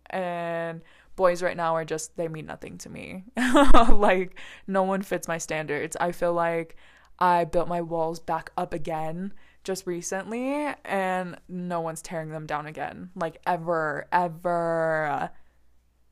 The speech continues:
And that's where we're going with this week's episode. We're not talking about walls being teared down. We're talking about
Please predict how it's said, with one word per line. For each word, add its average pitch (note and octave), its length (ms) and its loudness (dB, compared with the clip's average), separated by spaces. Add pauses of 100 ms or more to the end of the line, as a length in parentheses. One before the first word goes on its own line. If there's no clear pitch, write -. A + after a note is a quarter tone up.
(420)
And F#3+ 140 -4
that's E3+ 180 -4
where E3+ 120 -4
we're E3 120 -6
going - 260 -12
with F#3 100 -18
this F#3 180 -14
week's - 200 -16
episode. - 680 -16 (100)
We're G3+ 100 -6
not G3+ 140 4
talking F#3 160 0
about E3 220 -2
walls E3 240 0
being - 220 -12
teared E3 260 -12
down. D#3+ 500 -12
We're F3+ 80 -8
talking D#3+ 340 -10
about D3+ 420 -12